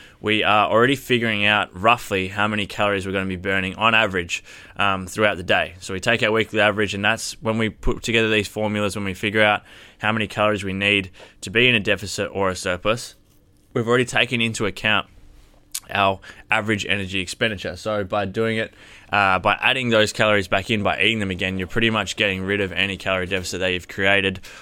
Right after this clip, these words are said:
Or if you're in a calorie surplus, you're now putting yourself in further of a surplus, which is just gonna lead to, uh, a much faster rate of weight gain.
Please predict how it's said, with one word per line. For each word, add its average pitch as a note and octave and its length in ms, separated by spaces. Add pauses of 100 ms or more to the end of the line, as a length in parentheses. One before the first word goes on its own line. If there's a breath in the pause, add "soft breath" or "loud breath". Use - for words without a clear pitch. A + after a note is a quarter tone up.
(120 loud breath)
Or G2+ 160
if F#2 100
you're G#2 160
in A2 60
a G2+ 80
calorie G2 340
surplus, G2 400
you're G2 100
now F#2 220
putting G#2 340
yourself F#2 440
in F2+ 260
further G#2 460
of F2+ 160
a - 20
surplus, F2+ 380
which F2 140
is F2+ 60
just F2 160
gonna F#2 160
lead F2+ 280
to, F#2 340 (420 loud breath)
uh, E2+ 200
a F2+ 80
much G2+ 240
faster G2 640
rate F#2 260
of F2 220
weight F#2 260
gain. G2 400